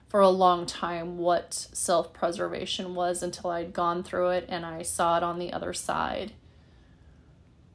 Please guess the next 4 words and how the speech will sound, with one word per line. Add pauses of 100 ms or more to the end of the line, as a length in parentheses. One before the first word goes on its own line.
(2250)
But
knowing
our
limits,